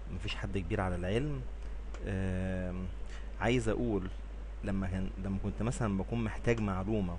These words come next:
والمعلومة دي باجي أدور عليها، ممكن أدور مثلًا في جوجل وأدور على المعلومة وألاقي المعلومة مكتوبة بس، أحاول أفهم المعلومة المكتوبة. آه،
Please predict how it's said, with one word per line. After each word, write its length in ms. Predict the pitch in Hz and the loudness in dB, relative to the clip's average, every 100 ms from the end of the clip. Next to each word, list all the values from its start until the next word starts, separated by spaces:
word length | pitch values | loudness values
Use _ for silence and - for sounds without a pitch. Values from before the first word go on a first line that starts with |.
| 92 | -4
والمعلومة 460 | 95 90 92 107 | -2 0 0 0
دي 120 | 101 104 | 0 2
باجي 180 | 110 | 2
أدور 320 | 104 101 107 98 | 4 2 4 2
عليها، 460 | 90 101 135 160 175 - - - - - - - - - - - - - | 2 2 2 2 0 -4 -8 -6 -6 -6 -6 -6 -6 -4 -6 -6 -4 0
ممكن 480 | 113 156 139 123 110 | 4 4 4 2 2
أدور 380 | 101 110 123 117 | 2 4 4 4
مثلًا 320 | 117 - 110 | 2 2 2
في 140 | 101 101 | 2 2
جوجل 340 | 113 95 87 - - - - - - - - | 2 2 -2 -4 -6 -6 -6 -4 -4 -4 -2
وأدور 360 | 98 110 120 | 2 4 6
على 180 | 110 98 | 6 4
المعلومة 640 | 95 95 92 110 135 147 | 2 0 2 2 2 2
وألاقي 640 | 139 98 107 - 110 107 101 | 0 2 2 2 2 0 0
المعلومة 380 | 98 98 104 117 | 0 2 2 2
مكتوبة 440 | 104 - 120 113 | 0 0 4 4
بس، 320 | 101 92 - - - - - - - - - | 4 0 -2 -4 -4 -6 -6 -6 -6 -6 -2
أحاول 680 | 104 - 139 139 120 107 101 | 0 4 4 4 2 0 0
أفهم 340 | - 123 113 | 2 2 2
المعلومة 380 | 101 98 101 113 | 2 2 2 2
المكتوبة. 600 | 107 95 - - 120 151 180 - - - - - - - - - - - - - - - - - - - - - 110 | 2 0 -2 -2 0 0 -2 -6 -8 -8 -6 -6 -6 -6 -6 -8 -8 -8 -8 -8 -8 -8 -8 -8 -8 -6 -6 -6 -2
آه، 540 | 101 98 95 98 98 | 0 2 2 0 0